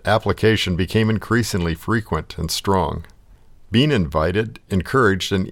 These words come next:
even pushed into various leadership positions, it was necessary to follow, develop, and present the church in a positive way. However, in my young adult years, this was conflicting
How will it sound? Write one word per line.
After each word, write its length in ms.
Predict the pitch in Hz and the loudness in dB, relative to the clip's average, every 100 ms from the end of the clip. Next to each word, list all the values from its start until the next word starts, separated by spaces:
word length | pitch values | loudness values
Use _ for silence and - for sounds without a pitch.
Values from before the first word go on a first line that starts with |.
| - | 0
even 280 | 120 117 90 | 0 2 0
pushed 340 | - 151 - | 0 0 0
into 220 | 98 80 | -2 0
various 440 | 78 95 92 85 - | 2 2 2 0 -2
leadership 460 | 90 80 - 78 | -2 -2 -2 -4
positions, 680 | - 78 80 - 95 98 - - _ - | -4 -2 -2 -2 -4 -4 -10 -14 _ -20
it 100 | - | -6
was 220 | 117 117 123 | -2 -2 2
necessary 580 | 143 - 104 117 110 | 2 2 0 2 2
to 80 | 82 | 2
follow, 640 | - - 78 85 113 147 117 - - | -2 0 2 4 4 2 -6 -20 -4
develop, 640 | 87 78 78 110 - - | -2 2 2 2 -2 -10
and 160 | 98 87 | -6 -2
present 400 | 95 85 90 87 | 0 2 2 0
the 100 | - | -4
church 440 | - - 82 - | -4 -2 -2 -4
in 60 | 82 | -4
a 40 | |
positive 500 | 82 78 73 82 78 | -2 -2 -2 -2 -4
way. 360 | 78 95 82 - - - - _ - - | 0 0 0 -4 -16 -20 -20 _ -20 -6
However, 600 | 104 101 113 87 82 85 - _ - | 2 4 4 4 0 -2 -12 _ -6
in 140 | 87 | -2
my 140 | 87 | 0
young 280 | 92 101 131 | 2 4 4
adult 360 | 131 117 117 110 | 2 4 4 2
years, 560 | 107 87 78 78 - - | 2 2 0 -4 -10 -4
this 220 | 104 - | -2 0
was 360 | 110 101 85 - - | 0 0 -2 -12 -8
conflicting 800 | 85 - 120 127 - 82 85 | -8 -6 -2 -2 0 -4 -4